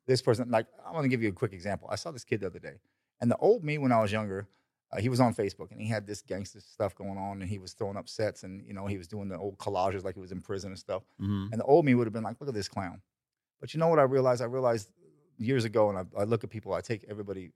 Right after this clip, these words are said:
Speaker 1: as an individual.
Speaker 2: Mm-hmm.
Speaker 1: We don't know their circumstances. We don't know their background. And I looked at
Speaker 2: Right.
Speaker 1: this kid, and I felt sad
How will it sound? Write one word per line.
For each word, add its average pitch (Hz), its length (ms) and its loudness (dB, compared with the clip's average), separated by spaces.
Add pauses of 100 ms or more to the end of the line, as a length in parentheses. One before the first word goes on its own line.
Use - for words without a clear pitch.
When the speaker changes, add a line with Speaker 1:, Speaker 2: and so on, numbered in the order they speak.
Speaker 1:
as 92 120 -8
an - 100 -14
individual. 87 580 -10 (220)
Speaker 2:
Mm-hmm. 101 260 0
Speaker 1:
We 104 80 -4
don't 107 160 0
know 101 120 -4
their 90 140 -8
circumstances. 92 800 -12
We 95 140 -2
don't 104 180 4
know 101 80 2
their 92 120 -2
background. 95 480 -2
And 98 120 -6
I 101 40 -4
looked 107 120 -2
at 87 60 -2
Speaker 2:
Right. - 60 -4
Speaker 1:
this 95 100 -8
kid, 120 140 4
and 104 100 0
I 92 40 -2
felt - 220 -8
sad 101 320 -16